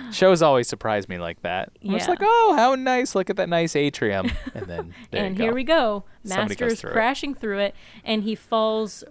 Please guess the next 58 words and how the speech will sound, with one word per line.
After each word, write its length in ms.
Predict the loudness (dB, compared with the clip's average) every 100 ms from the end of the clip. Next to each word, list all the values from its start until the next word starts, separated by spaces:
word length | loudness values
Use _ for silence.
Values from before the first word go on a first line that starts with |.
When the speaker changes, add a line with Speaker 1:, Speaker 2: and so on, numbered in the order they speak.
| -6
Speaker 2:
right 320 | 0 0 0
onto, 800 | -2 -2 -4 -4 -2 -2 -4 -4
I 100 | -6
mean, 240 | -6 -6
Buffy 360 | -2 -2 -2 -6
saw 400 | -4 0 0 0
this, 280 | -4 -8 -6
so 280 | -6 -6 -6
that's 240 | -6 -6
why 120 | -8
she 180 | -8 -12
tossed 360 | -10 -10 -10 -14
him 120 | -10
over 100 | -6
Speaker 1:
Yeah. 280 | -4 -6 -10
Speaker 2:
it. 40 | -18 -12
He 100 | -8
falls 400 | 0 2 2 -2
right 220 | -4 -2
onto, 680 | -4 -6 -8 -6 -6 -6 -10 _ _ _ -6
it 100 | -2
looks 260 | -2 0
like 160 | -2 -2
a 60 | -4
broken 540 | -2 0 0 -2 -4
bookshelf. 500 | -4 -6 -2 -2 -2
I 80 | -4
can't 220 | -4 -6
remember 280 | -4 -4 -6
exactly 400 | -6 -8 -8 -8
what 100 | -8
it 100 | -8
is. 80 | -8
I 80 | -4
think 160 | -4
it's 100 | -4
a 60 | -8
bookshelf 520 | -4 -6 -4 -6 -6
that, 120 | -10
like, 140 | -10 -6
fell 260 | -4 -2
over 500 | -4 -10 -12 -12 -14 -16
and, 100 | -16
like, 140 | -14 -4
Speaker 1:
It's 160 | -2 0
like 120 | 0
a 40 | -2
Speaker 2:
cracked. 80 |
Speaker 1:
piece 280 | -2 -2 0
of 100 | -2
wood 320 | 0 0 0
that's, 220 | -2 -4 -4
like, 160 | -6
cracked 420 | -4 -2 -2 -2
and 160 | -6 -4
broken, 320 | -4 -4 -6
like 140 | -8 -8
a, 120 | -10